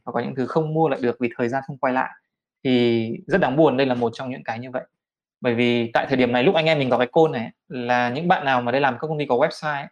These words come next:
là vẫn đang có hàng trăm nghìn người vào website. Và trăm nghìn người này họ làm mười đến một trăm cái điểm hành động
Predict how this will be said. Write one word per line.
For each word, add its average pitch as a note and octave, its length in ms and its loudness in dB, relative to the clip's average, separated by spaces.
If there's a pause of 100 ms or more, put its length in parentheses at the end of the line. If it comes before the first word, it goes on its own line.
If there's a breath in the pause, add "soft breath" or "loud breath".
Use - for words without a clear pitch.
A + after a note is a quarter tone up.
(120)
là B2+ 200 -2
vẫn C3+ 140 -4
đang D3+ 100 -2
có C3+ 60 -4
hàng D#3+ 140 -4
trăm E3 220 -2
nghìn C3 200 -4
người A#2+ 140 -4
vào A#2 100 -8
website. C3+ 340 -10 (580)
Và C3 80 0
trăm E3 200 -2
nghìn C3+ 180 2
người B2 140 2
này A#2 100 0
họ A#2+ 120 0
làm A#2 460 -2 (140)
mười C3 280 4
đến B2+ 120 2
một D#3+ 120 0
trăm D#3 180 -2
cái C#3+ 100 -4
điểm C#3 160 -2
hành A#2 160 -10
động A#2+ 140 0